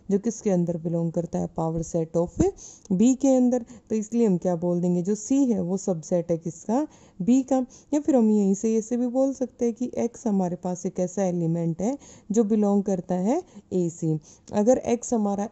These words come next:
A से belong करता है तो it means हमारा X किससे भी belong करेगा? Power set of A से भी बिलोंग करेगा।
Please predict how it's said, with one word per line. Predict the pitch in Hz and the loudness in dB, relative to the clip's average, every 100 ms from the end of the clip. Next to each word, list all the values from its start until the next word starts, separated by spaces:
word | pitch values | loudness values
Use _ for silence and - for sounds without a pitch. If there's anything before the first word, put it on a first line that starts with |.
| 180 | -2
A | 170 | -2
से | 165 214 | 2 2
belong | 233 247 254 | 4 4 2
करता | 247 262 262 | 2 -2 0
है | 262 233 | -2 -2
तो | 233 | -4
it | 233 214 233 | -4 -2 2
means | 233 240 226 | 4 4 2
हमारा | 190 185 190 - | 0 0 -4 -4
X | 208 - | -6 -6
किससे | - 240 262 | -8 -4 0
भी | 226 208 | 0 0
belong | 196 185 180 | 0 2 2
करेगा? | 175 180 185 220 233 - _ _ - | 0 -4 -4 -4 -6 -16 _ _ 0
Power | 175 175 170 | 2 2 0
set | - 170 180 | -2 -2 0
of | 208 208 | 0 2
A | 359 359 - - 220 240 | 0 -2 -14 -4 2 2
से | - 269 | 2 0
भी | 254 | 2
बिलोंग | 254 262 262 262 | 0 0 0 -2
करेगा। | 269 262 262 254 247 | -2 -2 -2 -2 -2